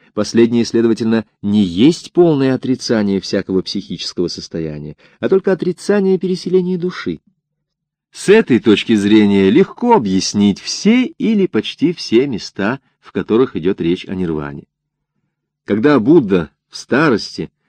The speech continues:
поражённый тяжкой и мучительной болезнью, был близок к смерти, он подумал о своих учениках и сказал им: «Не следует мне войти в нирвану, не поговоривши с заботившимися обо мне,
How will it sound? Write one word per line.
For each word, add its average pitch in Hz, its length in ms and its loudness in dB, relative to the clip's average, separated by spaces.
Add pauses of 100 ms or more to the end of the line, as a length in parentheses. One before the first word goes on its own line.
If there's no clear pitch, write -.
(240)
поражённый 110 500 0
тяжкой 123 500 0
и 107 40 2
мучительной 104 500 -2
болезнью, 98 580 2
был 101 180 0
близок 92 400 -2
к - 40 -20
смерти, 139 580 -4 (420)
он 202 200 2
подумал 110 440 4
о 110 80 -2
своих 104 300 2
учениках 123 520 -2
и 110 100 -4
сказал 113 520 -2
им: 69 140 -10 (960)
«Не 135 180 2
следует 185 760 2
мне 151 320 2
войти 160 500 0
в 143 80 -2
нирвану, 151 760 0 (120)
не 117 140 -2
поговоривши 131 960 0 (300)
с 95 100 -12
заботившимися 110 1160 2
обо 87 160 -4
мне, 80 300 -8